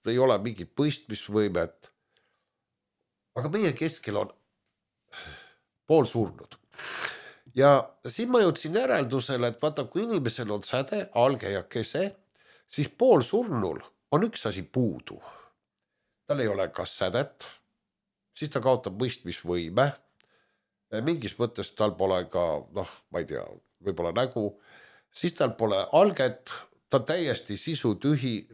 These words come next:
nagu limusk. Mm, noh, ta on, ta on sisutu. Ja siis on elu, temast nagu ei käi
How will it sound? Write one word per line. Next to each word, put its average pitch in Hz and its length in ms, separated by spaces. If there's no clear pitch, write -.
nagu 113 320
limusk. 131 720
Mm, 92 480
noh, 107 160
ta 165 140
on, 120 100
ta 139 100
on 123 80
sisutu. - 1080
Ja 151 140
siis 180 200
on 170 140
elu, 254 240
temast 175 320
nagu 135 160
ei 127 80
käi 165 160